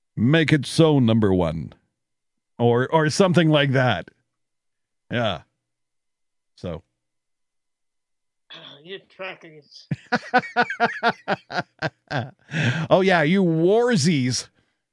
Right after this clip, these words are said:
Speaker 1: Is that
Speaker 2: Yeah.
Speaker 1: <laughs> is that what they call you? Warzies.
Speaker 2: No, I don't know. I, I think we're just called freaks.
Speaker 1: Oh, I love freaks.
Speaker 2: Well,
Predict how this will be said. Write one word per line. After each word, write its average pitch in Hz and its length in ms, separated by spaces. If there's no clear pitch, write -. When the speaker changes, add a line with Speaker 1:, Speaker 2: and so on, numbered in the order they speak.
Speaker 1:
Is 127 140
that 202 160
Speaker 2:
Yeah. 277 680
Speaker 1:
<laughs> - 100
is 285 220
that 208 200
what 247 120
they 233 160
call 233 260
you? 233 140
Warzies. 170 640
Speaker 2:
No, 240 180
I 208 80
don't - 20
know. 175 220
I, 226 580
I - 80
think 233 200
we're 202 160
just 190 260
called 196 340
freaks. - 720
Speaker 1:
Oh, 113 160
I 135 160
love 156 260
freaks. - 580
Speaker 2:
Well, 175 420